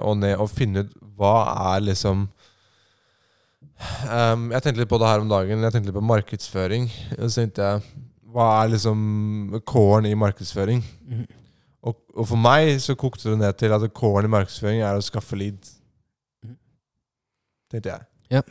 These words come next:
Speaker 1: Alt det andre som går rundt, alt av branding og bilder og videoer og alle sånne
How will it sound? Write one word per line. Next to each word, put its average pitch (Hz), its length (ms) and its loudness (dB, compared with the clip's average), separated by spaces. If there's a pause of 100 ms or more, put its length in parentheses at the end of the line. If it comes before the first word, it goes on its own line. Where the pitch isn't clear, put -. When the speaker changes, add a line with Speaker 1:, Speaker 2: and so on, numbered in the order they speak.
(460)
Speaker 1:
Alt 139 180 2
det 156 120 4
andre 107 260 2
som 117 160 0
går 123 160 4
rundt, 190 380 -2
alt 110 180 -2
av 117 160 2
branding 104 680 2
og 104 400 0
bilder 98 460 2
og 104 80 0
videoer 98 600 0
og 101 80 2
alle 98 140 0
sånne 104 100 0